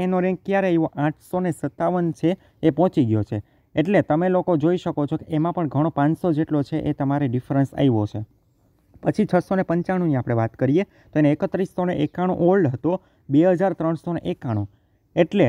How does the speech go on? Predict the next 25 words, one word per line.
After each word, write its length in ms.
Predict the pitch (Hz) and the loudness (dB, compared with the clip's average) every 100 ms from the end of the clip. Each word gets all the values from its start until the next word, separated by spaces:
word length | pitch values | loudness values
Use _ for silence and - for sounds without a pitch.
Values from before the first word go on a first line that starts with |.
| 113 | 2
તમે 220 | 143 175 | -2 0
જોઈ 180 | 160 185 | 0 0
શકો 240 | 196 190 180 | -2 -4 -4
છો 100 | - | -2
already 440 | 156 165 170 175 180 | 0 2 2 2 0
આઠસો 460 | 131 147 - _ 190 | -2 -4 -4 _ -4
રેન્ક 200 | 170 165 | -2 -2
જેટલો 360 | 139 143 165 170 | -4 -4 -2 0
એ 80 | 151 | 2
લોકોને 360 | 139 147 151 160 | 2 0 -2 -4
ફેર 280 | - 139 147 | -2 -4 -2
પડ્યો 280 | 147 147 151 | -2 0 0
છે 140 | 190 | -4
કે 100 | - | -2
આઠસો 360 | 127 143 - 175 | -2 -2 -2 -2
રેન્ક 200 | 165 151 | 0 -2
એનો 140 | 170 | -4
વધ્યો 540 | 117 113 117 113 147 | -2 0 0 2 0
છે. 200 | 110 101 101 _ _ _ _ _ _ _ - | -2 -8 -14 _ _ _ _ _ _ _ 0
ક્લિયર 220 | 147 175 | 2 2
થઈ 140 | 151 | -2
ગયો? 160 | 175 208 - _ _ | -4 -4 -6 _ _
જુઓ, 120 | 160 190 | 2 2
આ 140 | 143 160 | 2 2
એને 120 | 175 | 2